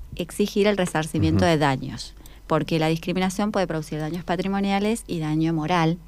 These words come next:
Speaker 1: afecta al
Speaker 2: Sí, sí,
Speaker 1: espíritu
Speaker 2: tal cual.
Speaker 1: de la persona. Esa es nuestra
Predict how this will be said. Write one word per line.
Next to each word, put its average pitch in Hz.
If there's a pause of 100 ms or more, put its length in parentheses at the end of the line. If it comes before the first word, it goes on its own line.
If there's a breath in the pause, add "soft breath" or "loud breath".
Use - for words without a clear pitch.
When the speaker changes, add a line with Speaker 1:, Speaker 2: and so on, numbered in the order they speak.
(680)
Speaker 1:
afecta 147
al 135
Speaker 2:
Sí, -
sí, -
Speaker 1:
espíritu 190
Speaker 2:
tal -
cual. 165
Speaker 1:
de 151
la 147
persona. - (520 loud breath)
Esa 294
es 320
nuestra 190